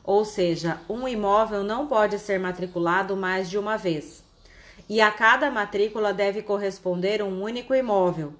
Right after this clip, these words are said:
isto é, não é possível que a matrícula descreva e se refira a mais de um imóvel. Caso haja mais de uma descrição para o mesmo imóvel no sistema de transcrição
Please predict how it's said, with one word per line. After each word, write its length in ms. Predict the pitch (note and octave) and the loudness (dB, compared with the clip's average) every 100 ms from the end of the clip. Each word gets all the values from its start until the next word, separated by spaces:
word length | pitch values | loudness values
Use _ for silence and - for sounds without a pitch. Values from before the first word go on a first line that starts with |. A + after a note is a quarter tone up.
| _ _ - | _ _ -6
isto 360 | G3 - G#3 | -6 -2 0
é, 220 | F3 D#3 - | 2 0 -4
não 240 | G3 A#3 | -2 0
é 80 | B3 | 0
possível 560 | A#3+ A3+ - C#4 C4+ B3+ | -2 -4 -2 2 2 2
que 100 | G#3+ | 2
a 120 | F#3 | 2
matrícula 580 | F3+ F3+ G#3+ A#3+ A3 G3 | 0 -2 -6 -6 -2 0
descreva 600 | G3+ G3+ - A3+ A#3+ A#3 | 2 0 -2 -2 -2 -2
e 80 | G#3+ | -4
se 120 | G3+ | -2
refira 500 | F#3 F3 G3 A3 G#3+ | 0 0 0 0 0
a 20 | |
mais 320 | G3 F#3 F#3+ | 0 0 0
de 80 | F#3 | 0
um 100 | F#3+ | -4
imóvel. 560 | G3+ G3 D3 C#3+ C#3+ C#3+ D3+ _ _ _ - - - | -2 -4 -4 -6 -10 -14 -16 _ _ _ -20 -20 0
Caso 380 | A3+ A#3 B3 C4 | 6 6 6 4
haja 320 | A3+ A#3 G#3+ | 4 2 -2
mais 340 | G3+ G#3+ C4+ | 0 0 0
de 80 | A#3 | -2
uma 160 | B3 A3 | -4 -2
descrição 680 | G#3+ G#3+ G3+ G#3 - G3 F#3+ | -2 -4 -6 -6 -4 -4 -4
para 180 | F#3 | -2
o 20 | F3+ | -2
mesmo 320 | G3 G3+ G#3+ | 0 -2 -4
imóvel 600 | G3+ G3 G3 G#3 F#3+ F#3 | -4 -2 2 4 4 0
no 160 | F#3+ | 0
sistema 480 | F#3 G#3+ G#3+ A#3 A3+ | -4 -6 -4 -4 -2
de 120 | G3 | -2
transcrição 920 | F#3+ F3+ F3+ F3+ A#3+ A#3 - G3 F#3 | -4 -2 -4 -4 -4 -4 -2 0 0